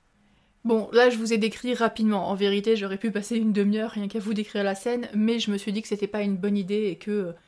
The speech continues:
la vidéo est déjà assez longue. Mais encore une fois, j'aime tout dans cette scène.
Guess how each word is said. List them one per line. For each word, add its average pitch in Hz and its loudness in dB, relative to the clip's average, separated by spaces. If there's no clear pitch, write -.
la 214 -2
vidéo 214 0
est 214 2
déjà 202 -2
assez 190 -4
longue. 170 -8
Mais 233 2
encore 202 -4
une 190 -2
fois, 202 -2
j'aime 196 -4
tout - -10
dans 196 -6
cette 185 -10
scène. 170 -10